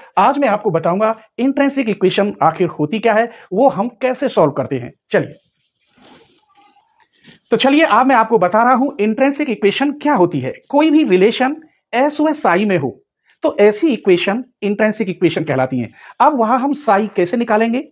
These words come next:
जब कार्टेशियन फॉर्म में हो तो साई कैसे निकालेंगे और पोलर फॉर्म में हो तो साई हम कैसे निकालेंगे, ये देखना है। फिर इंट्रिंसिक इक्वेशन हम कैसे बनाते हैं। यहां लेंथ नहीं पूछी जा रही, जो कि आप लिमिट लगाएं। यहां अगर इक्वेशन एक्स वाई में है तो लिमिट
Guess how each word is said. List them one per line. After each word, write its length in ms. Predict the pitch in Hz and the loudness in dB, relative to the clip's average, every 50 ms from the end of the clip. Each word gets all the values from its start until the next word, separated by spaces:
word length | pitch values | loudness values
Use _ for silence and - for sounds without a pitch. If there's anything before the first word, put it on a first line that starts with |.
| _ _ _ _ - | _ _ _ _ -8
जब 220 | 165 156 277 254 262 | -2 2 2 2 2
कार्टेशियन 420 | - 180 170 175 240 247 240 262 254 | 2 2 2 2 2 2 0 0 2
फॉर्म 240 | - 226 214 226 | 4 4 4 4
में 60 | 240 240 | 4 2
हो 100 | 214 220 | 0 0
तो 120 | 226 233 | 0 0
साई 200 | - - 156 175 | 0 0 -2 0
कैसे 260 | 160 165 143 147 214 | 0 -2 -2 -2 -2
निकालेंगे 420 | 214 214 220 208 220 220 226 233 226 - - _ - | -2 0 0 2 2 0 -2 -4 -6 -8 -12 _ 0
और 120 | 233 262 269 - - | 2 2 2 2 4
पोलर 300 | 202 196 220 247 277 294 | 4 6 6 4 2 0
फॉर्म 260 | 285 - 214 202 196 | 0 0 0 0 2
में 80 | 196 185 | 0 0
हो 260 | 160 170 185 185 185 - - _ - | 0 0 0 -2 -4 -12 -20 _ -6
तो 80 | 285 294 | -6 -4
साई 300 | - - 214 180 180 175 | 0 2 2 2 2 0
हम 180 | 131 165 214 262 - - - | -2 -4 -6 -8 -8 -2 -2
कैसे 220 | 226 202 214 196 | -2 0 0 -2
निकालेंगे, 460 | 170 170 160 147 147 147 156 165 165 165 - _ - | 0 2 2 2 2 2 0 0 -2 -4 -10 _ -6
ये 200 | 196 185 214 247 | -4 0 0 2
देखना 280 | 208 226 220 220 240 233 | 4 4 2 4 2 0
है। 160 | 233 262 262 - - _ _ | 0 0 -4 -6 -10 _ _
फिर 220 | - 330 349 - 208 | -2 -2 0 0 0
इंट्रिंसिक 480 | 196 202 196 214 220 226 226 247 208 | -2 -2 0 -2 -2 -2 -2 -2 -4
इक्वेशन 400 | 202 180 - 180 170 175 165 151 | -4 -2 2 0 2 2 2 0
हम 200 | 147 208 277 294 - - | 0 0 -4 -4 -6 0
कैसे 220 | - 214 180 - 143 | 2 2 2 2 0
बनाते 280 | 127 123 113 - 117 | -2 -2 -4 -6 -6
हैं। 80 | 104 107 _ - - - - | -10 -12 _ -20 -20 -10 -4
यहां 320 | 180 220 254 240 294 302 220 | 0 0 2 4 2 2 2
लेंथ 280 | 185 190 226 285 302 | 2 0 0 0 0
नहीं 220 | 285 247 196 196 190 | -2 -2 -2 -4 -4
पूछी 240 | - 190 170 220 | -6 -6 -6 -2
जा 140 | 185 196 185 | 0 2 2
रही, 160 | 202 240 240 240 - - 147 | 2 2 -2 -6 -14 -14 -4
जो 200 | 139 196 208 208 | 2 2 2 2
कि 180 | 214 254 247 - | 2 -4 -2 0
आप 220 | 165 170 - - 220 | 0 -2 -2 -2 -2
लिमिट 320 | 175 170 190 220 240 202 | 0 0 2 2 2 2
लगाएं। 280 | 185 160 135 131 123 113 - - - - - | 0 0 0 -2 -6 -6 -10 -16 -20 -10 -4
यहां 280 | 180 233 247 240 302 294 | 0 0 2 4 4 4
अगर 240 | 247 262 285 294 233 | 4 2 2 0 -2
इक्वेशन 460 | 226 - - 254 254 247 - 294 277 - - | -8 -6 -4 -4 -4 -2 -4 -6 -4 -2 -2
एक्स 200 | 185 208 208 - | -2 -2 0 0
वाई 160 | 240 233 247 254 | 0 2 2 2
में 120 | 254 240 | 0 0
है 140 | 214 226 233 - _ _ _ - | -2 -2 -4 -6 _ _ _ 0
तो 60 | - 247 | 0 2
लिमिट 300 | 208 214 226 247 247 | 4 4 2 2 0